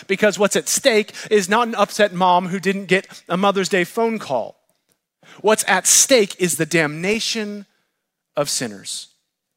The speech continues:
The damnation of sinners. This is our third motivation to come to Jesus. And I want you to notice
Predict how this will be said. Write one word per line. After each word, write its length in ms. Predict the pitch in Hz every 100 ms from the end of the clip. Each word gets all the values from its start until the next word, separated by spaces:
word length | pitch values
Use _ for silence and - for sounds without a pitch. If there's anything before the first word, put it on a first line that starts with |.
| _ _ _ _ _ _
The 80 | -
damnation 760 | 143 135 139 156 165 175 165 160
of 100 | 139
sinners. 540 | - 113 101 101 - - _ _ _ _ _ _ _ _ -
This 160 | 151
is 100 | 160
our 120 | 139 127
third 340 | - 156 156
motivation 720 | 143 143 123 107 - 110 120
to 100 | -
come 260 | 120 117 110
to 120 | 120
Jesus. 540 | 110 104 107 104 - - _ _ _ _ _ _ _ _ _ -
And 80 | 175
I 40 |
want 160 | 185 185
you 60 |
to 80 | 170
notice 720 | 165 220 156 151 - - -